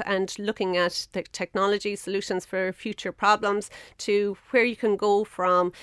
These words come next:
um, innovation in so many, there's so much there for, you know, work of the future that we need to have that human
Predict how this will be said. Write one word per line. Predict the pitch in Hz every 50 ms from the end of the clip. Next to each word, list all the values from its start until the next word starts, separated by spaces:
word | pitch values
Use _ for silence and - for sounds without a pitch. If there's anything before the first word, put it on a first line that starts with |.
| - - - -
um, | - 202 196 190 -
innovation | - 214 214 208 - 208 196 202 202 - 214 185 185 190
in | - - 202 202 196 - - _ _ _ - - -
so | - - 247 262
many, | 302 269 269 240 226 226 202 - - - - -
there's | 208 208 196
so | - - 233 254 285
much | 269 254 - - -
there | - 214 214 214
for, | 208 - 190 175 180 180 190 190 - _ _
you | 196 185 185
know, | 185 185 180
work | 175 202 208 208 -
of | 190 -
the | - 175
future | - - 208 214 208 - - 196 185 185 180 180
that | 175 196 - -
we | 202 214 208 202
need | 202 220 226 226 220 -
to | - - 208 190 185 175
have | - - 214 208 196 - -
that | 170 165 - -
human | - - 214 202 208 185 -